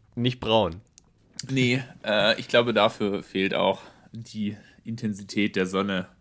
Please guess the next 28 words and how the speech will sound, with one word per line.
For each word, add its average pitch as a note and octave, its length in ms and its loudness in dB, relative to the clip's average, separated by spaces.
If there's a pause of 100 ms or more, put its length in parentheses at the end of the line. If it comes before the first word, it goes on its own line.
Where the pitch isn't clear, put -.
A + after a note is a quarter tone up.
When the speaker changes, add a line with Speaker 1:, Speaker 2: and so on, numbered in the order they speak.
Speaker 2:
in F#2 120 -8
Speaker 1:
Ja, - 40 -8
Speaker 2:
Palermo. F2+ 300 2
Speaker 1:
woran, A2 240 0 (300)
woran G#2+ 260 0
hat G#2+ 140 -2
das G#2 60 -2
gelegen? G2+ 500 -2 (580)
Das - 100 -20
fragt - 180 -12
man G#2 80 -6
sich A#2 80 4
Speaker 2:
Äh, G#2+ 260 4
Speaker 1:
am G2 60 -2
Speaker 2:
also G#2 100 2
Speaker 1:
Ende G2+ 100 0
Speaker 2:
zum B2 160 2
Speaker 1:
immer. F2+ 100 2
Speaker 2:
einen, B2 500 0 (100)
<laughs> D3 100 -6
zum C3 320 0
einen, A#2 400 2
äh, G#2+ 360 2 (160)
ist - 200 -4
da C3 80 8
ja G#2 180 6
auch C3 220 2
noch - 260 -4